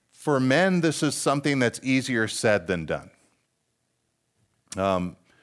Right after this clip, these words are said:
in reality, good friends are hard to come by. You know, we can, you know, we've all heard the, the, uh, joking comparisons with, you know,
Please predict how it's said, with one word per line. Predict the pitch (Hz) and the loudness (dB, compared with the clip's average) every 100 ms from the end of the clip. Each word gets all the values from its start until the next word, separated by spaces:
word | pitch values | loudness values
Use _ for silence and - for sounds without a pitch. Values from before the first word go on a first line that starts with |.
| _ _ _ _ 113 | _ _ _ _ -2
in | 123 | 0
reality, | 127 127 127 156 160 139 110 | 2 2 4 4 4 2 0
good | 104 127 131 - | 0 0 -2 -2
friends | 120 110 107 | -2 0 0
are | 110 | -4
hard | - 107 101 90 | -2 -2 -4 -6
to | |
come | - 90 80 | -12 -12 -12
by. | - - - _ _ _ _ _ _ | -14 -16 -20 _ _ _ _ _ _
You | 92 87 | -14 -10
know, | 85 87 | -6 -6
we | 107 110 | -6 -6
can, | - 107 104 | -6 -6 -6
you | 117 | -6
know, | 113 95 85 - | -4 -4 -8 -14
we've | 104 113 101 | -6 -4 0
all | 101 | 0
heard | 98 101 90 | 2 0 0
the, | 95 87 82 78 _ _ _ _ | 0 0 0 -6 _ _ _ _
the, | 90 85 80 | -10 -6 -4
uh, | 78 76 - _ _ _ _ _ _ | -6 -8 -16 _ _ _ _ _ _
joking | - 110 107 107 98 | 0 0 0 -2 -2
comparisons | 92 98 98 95 - 92 90 85 | -4 0 0 0 -4 -6 -6 -8
with, | 87 80 78 78 | -6 -6 -6 -8
you | 90 85 | -10 -10
know, | 78 | -10